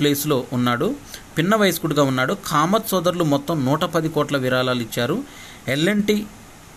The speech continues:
ఏఎం నాయక్ నూట యాభై కోట్ల విరాళాలతో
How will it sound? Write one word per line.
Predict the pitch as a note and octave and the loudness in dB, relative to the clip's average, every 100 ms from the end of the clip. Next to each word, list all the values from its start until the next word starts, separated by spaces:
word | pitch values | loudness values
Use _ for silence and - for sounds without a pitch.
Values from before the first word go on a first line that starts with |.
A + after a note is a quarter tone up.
| - - | -14 -2
ఏఎం | D3 G3 F#3 F3+ E3 | 0 2 2 2 2
నాయక్ | D3 D3 C#3+ C#3 - | 2 0 -2 -4 -2
నూట | B2 C3 D#3 | 0 2 2
యాభై | E3 D3+ C#3+ | 2 0 0
కోట్ల | C3+ C#3 B2 C3+ | 0 -2 -2 -2
విరాళాలతో | A#2 B2+ C3 B2+ A#2 C#3+ | 0 0 0 -2 -2 -4